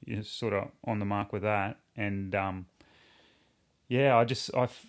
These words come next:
was contemplating doing a YouTube channel and that sort of stuff. And the podcast, like you said about h-, how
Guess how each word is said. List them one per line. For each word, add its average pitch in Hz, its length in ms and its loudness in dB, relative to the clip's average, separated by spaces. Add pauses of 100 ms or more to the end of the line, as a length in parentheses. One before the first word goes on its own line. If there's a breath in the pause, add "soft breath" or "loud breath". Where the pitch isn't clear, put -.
(120)
was 120 160 -4
contemplating 127 640 0
doing 117 240 0
a 107 80 0
YouTube 117 480 -2
channel 113 380 -2
and 107 80 -2
that 117 160 -4
sort 120 160 -6
of 107 80 -6
stuff. 117 360 -2
And 98 220 -2 (460)
the 117 100 -2
podcast, 113 920 -2 (680)
like 113 220 0
you 110 60 -2
said 110 260 0
about 104 320 2
h-, 104 80 -12 (220)
how 98 500 0